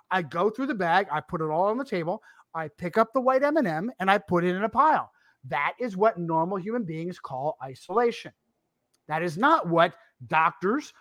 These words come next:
or virologists or microbiologists call isolation. Wait till I tell you what isolation is to them. So whenever anybody says any virus has been isolated,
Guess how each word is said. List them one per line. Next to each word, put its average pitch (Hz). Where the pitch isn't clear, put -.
or 185
virologists 156
or 214
microbiologists 180
call 165
isolation. 196
Wait 185
till 262
I 311
tell 190
you 190
what 202
isolation 180
is 143
to 247
them. 220
So -
whenever 214
anybody 214
says 208
any 339
virus 170
has 165
been 165
isolated, 151